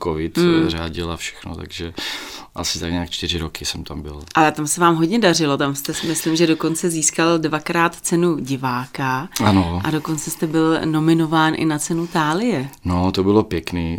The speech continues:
Speaker 1: To byla vlastně moje první velká role, eh, obraz Doriana Greje.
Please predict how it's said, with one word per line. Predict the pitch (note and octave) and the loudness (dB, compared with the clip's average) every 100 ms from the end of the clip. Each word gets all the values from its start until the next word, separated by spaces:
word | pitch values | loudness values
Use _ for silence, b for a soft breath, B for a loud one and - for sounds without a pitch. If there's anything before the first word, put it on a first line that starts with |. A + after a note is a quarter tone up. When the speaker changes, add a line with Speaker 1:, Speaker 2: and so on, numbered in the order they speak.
| - | -4
Speaker 1:
To | F#2+ | -2
byla | F2+ G2+ | 2 4
vlastně | G2 - G#2 | 4 4 4
moje | G2+ G#2 | 6 4
první | - - G2+ F2 G2+ | 2 0 0 2 2
velká | F#2+ G2 F#2 G2+ G2 G2 | 2 0 0 2 4 4
role, | G2 F2+ E2+ E2+ F2 F2 | 2 2 2 0 -2 -4
eh, | - - F2+ F#2 - | -8 -10 -8 -8 -8
obraz | - F2+ F2+ F2 - | -6 -4 0 0 2
Doriana | F2 F#2 F2+ F#2 | 2 2 2 2
Greje. | E2 D#2+ D#2+ | 0 -2 -4